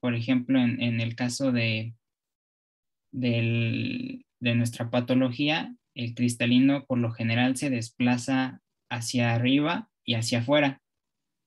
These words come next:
ajá, del ojo, como la imagen que les había mostrado,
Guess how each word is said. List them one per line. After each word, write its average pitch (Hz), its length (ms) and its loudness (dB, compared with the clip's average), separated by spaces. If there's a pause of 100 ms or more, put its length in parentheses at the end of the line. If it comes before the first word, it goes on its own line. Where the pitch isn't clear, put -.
(160)
ajá, 120 200 -2
del 123 180 4
ojo, 127 260 0
como 117 220 -2
la 117 60 0
imagen 123 340 0
que 127 100 -4
les 120 180 -2
había 123 160 2
mostrado, 156 600 -2